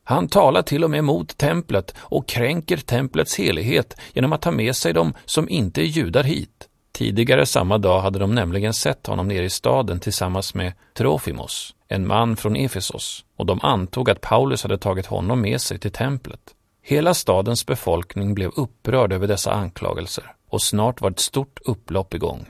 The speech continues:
Paulus släpades ut ur templet och portarna stängdes omedelbart bakom honom. Där tänkte de döda honom,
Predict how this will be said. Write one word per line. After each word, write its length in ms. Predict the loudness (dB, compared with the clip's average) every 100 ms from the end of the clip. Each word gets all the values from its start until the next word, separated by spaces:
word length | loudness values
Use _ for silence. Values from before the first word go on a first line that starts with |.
| _ _ -2
Paulus 600 | 4 4 4 0 -2 -4
släpades 520 | 4 4 4 -2 -2
ut 320 | -4 -4 -4
ur 80 | -6
templet 680 | -2 0 0 0 -2 -2 -20
och 300 | -20 -6 -2
portarna 500 | 2 0 0 0 0
stängdes 540 | 0 -2 0 -4 -4 -4
omedelbart 720 | -2 -2 -4 0 0 0 0
bakom 340 | -2 -2 -6
honom. 260 | -6 -8 -12 _ _ _
Där 300 | 0 4 4
tänkte 320 | 2 0 0 0
de 160 | 2
döda 260 | 2 2 0
honom, 380 | -2 -4 -10